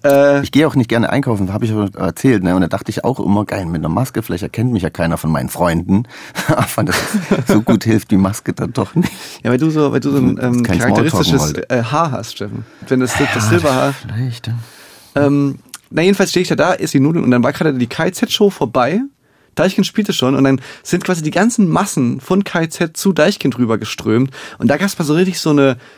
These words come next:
Speaker 1: das war eigentlich gar keine Engstelle, aber dadurch, dass es einfach so krank viele Leute waren, wurde, wurde es dann einfach durch die vielen Leute so ein bisschen zu so einer Engstelle. Und dann mussten Deichkind tatsächlich mal so zehn Minuten unterbrechen.
Speaker 2: Mhm,
Speaker 1: Bis
Speaker 2: voll.
Speaker 1: ich, bis ich das dann so wieder, äh, da gelöst hatte.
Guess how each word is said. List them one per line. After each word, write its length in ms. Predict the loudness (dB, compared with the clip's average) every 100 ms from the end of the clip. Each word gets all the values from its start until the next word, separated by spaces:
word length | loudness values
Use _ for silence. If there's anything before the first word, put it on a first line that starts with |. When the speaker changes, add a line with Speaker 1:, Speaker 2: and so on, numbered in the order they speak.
| _ _
Speaker 1:
das 160 | -2 2
war 80 |
eigentlich 120 | 2 2
gar 60 |
keine 240 | 2 0 2
Engstelle, 800 | 4 4 2 0 0 2 0 0 _ _ _ _
aber 200 | 0 2
dadurch, 180 | 2 0
dass 80 | -4
es 60 | -2
einfach 180 | -2
so 180 | -2 -2 -2
krank 480 | -2 0 2 2
viele 220 | 2 4 4
Leute 200 | 2 2
waren, 320 | 2 2 2
wurde, 300 | 4 4 4
wurde 180 | 4 4
es 220 | 2 2
dann 160 | 2 2
einfach 200 | 2 0
durch 160 | 0
die 80 | 0
vielen 200 | 2 4
Leute 220 | 6 4 2
so 80 |
ein 20 | -2
bisschen 180 | -4 -4
zu 80 | -2
so 100 | 2
einer 120 | 2
Engstelle. 440 | 0 0 2 0 -2 -14 0
Und 80 |
dann 80 | 2
mussten 220 | 4 2 2
Deichkind 260 | 2 0
tatsächlich 300 | -4 -4 -4 -2
mal 80 | -2
so 80 |
zehn 200 | -2 0
Minuten 260 | 0 0 -2
unterbrechen. 520 | -2 0 0 -2 -8 -12 -20 _ -6
Speaker 2:
Mhm, 320 | 2 2 4
Speaker 1:
Bis 160 | 2
Speaker 2:
voll. 200 | 2 0 -6
Speaker 1:
ich, 60 |
bis 180 | -4 -4
ich 60 | -2
das 120 | -4
dann 120 | -4
so 120 | 0 2
wieder, 160 | 2
äh, 400 | 2 2 2 2
da 140 | 2 0
gelöst 400 | 2 2 0 -4
hatte. 220 | -8 -10